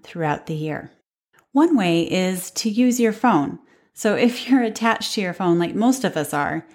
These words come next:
you can set alarms or reminders to go off at strategic times and have the words listed. When you hear the alarm or see the reminder, just make sure to pause for a moment to really feel into your intentions and what that means for you that day.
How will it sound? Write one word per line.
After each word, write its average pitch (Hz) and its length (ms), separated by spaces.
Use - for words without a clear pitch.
you 247 120
can 311 160
set 254 160
alarms 190 560
or 180 380
reminders 185 580
to 196 140
go 175 160
off 151 340
at - 340
strategic 277 540
times 240 460
and 196 180
have 202 200
the 208 120
words 196 400
listed. - 460
When 285 140
you 392 100
hear 269 180
the 214 140
alarm 170 400
or 165 320
see 196 200
the 185 100
reminder, 170 640
just 254 220
make 269 180
sure 214 260
to 208 120
pause 190 400
for 180 120
a 175 60
moment 143 420
to 208 120
really 226 240
feel 196 400
into 190 320
your 196 80
intentions 147 640
and 185 180
what 185 160
that 202 160
means 170 280
for 190 100
you 151 280
that 208 200
day. - 440